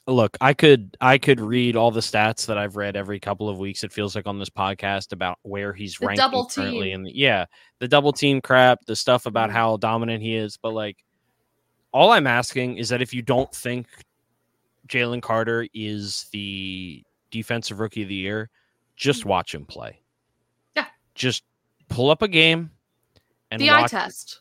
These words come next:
Speaker 1: watch number ninety-eight. Like, and, and this isn't me being like, "Oh, a film guy with all this crap." Like, no, I,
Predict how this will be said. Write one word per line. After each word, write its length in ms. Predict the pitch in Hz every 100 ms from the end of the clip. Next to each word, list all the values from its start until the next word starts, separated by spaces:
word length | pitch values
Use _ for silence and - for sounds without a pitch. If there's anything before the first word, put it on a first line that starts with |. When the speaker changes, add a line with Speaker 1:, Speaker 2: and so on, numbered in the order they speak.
| -
Speaker 1:
watch 600 | 113 123 143 - - 120
number 220 | 123 127
ninety-eight. 540 | 117 113 110 92 82 -
Like, 160 | 127
and, 160 | 135 139 143
and 100 | 156
this 140 | 180
isn't 220 | 220 202
me 100 | 185
being 220 | 180 180
like, 140 | 160 135
"Oh, 320 | 156 147 123
a 60 | 110
film 420 | 143 170 151 131
guy 380 | 113 107 104 104
with 280 | 113 113
all 200 | 113 123 117
this 160 | 110
crap." 320 | - 131 120
Like, 120 | 113 127
no, 140 | 208
I, 260 | 104 107